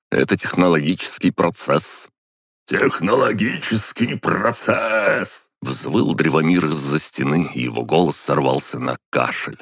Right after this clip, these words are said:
«Да я тебе покажу технологический процесс! Черт каянный, дышать нечем!»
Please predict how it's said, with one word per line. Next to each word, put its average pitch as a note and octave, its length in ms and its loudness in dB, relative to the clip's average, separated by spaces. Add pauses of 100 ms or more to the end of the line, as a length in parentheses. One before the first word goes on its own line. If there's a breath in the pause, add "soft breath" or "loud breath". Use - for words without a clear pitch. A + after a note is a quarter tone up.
(360)
«Да C#3+ 140 2
я D#3 420 0
тебе C#3 400 0
покажу C3 720 0
технологический A#2 1120 0
процесс! G#2+ 1080 -2 (240)
Черт - 720 0
каянный, G#2+ 800 0
дышать B2 720 0
нечем!» F2 1000 0